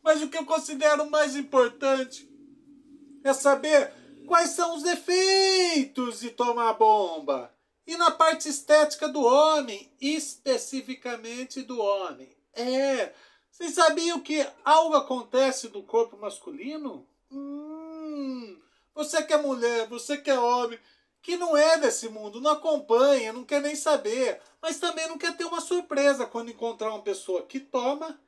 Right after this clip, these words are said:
e de repente ter: "Ah, ah, o que é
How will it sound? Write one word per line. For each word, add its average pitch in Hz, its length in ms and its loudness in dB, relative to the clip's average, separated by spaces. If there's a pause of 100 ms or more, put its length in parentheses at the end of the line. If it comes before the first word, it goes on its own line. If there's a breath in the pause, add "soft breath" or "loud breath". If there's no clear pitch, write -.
(260)
e 254 80 -14
de 247 120 -2
repente 233 540 -6
ter: 214 240 -8 (1200)
"Ah, 311 60 4
ah, 359 1200 8
o 302 100 -6
que 339 120 -6
é 339 180 0